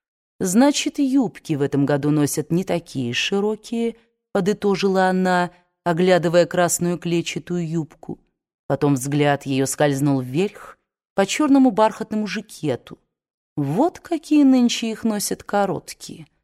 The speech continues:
А до чего ж смешная шляпа. Чепцы, должно быть, уже вышли из моды,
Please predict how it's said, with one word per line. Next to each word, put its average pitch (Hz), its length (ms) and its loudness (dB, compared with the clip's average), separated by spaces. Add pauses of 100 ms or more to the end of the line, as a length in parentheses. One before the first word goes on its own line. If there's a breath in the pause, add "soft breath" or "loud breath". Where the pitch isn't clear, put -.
(360)
А 180 120 2
до 175 100 2
чего 165 280 0
ж - 80 -4
смешная 170 480 0
шляпа. 151 540 0 (480)
Чепцы, - 340 -2
должно 160 320 2
быть, 147 220 -4
уже 202 180 -2
вышли 240 340 -2
из 135 160 0
моды, 135 400 0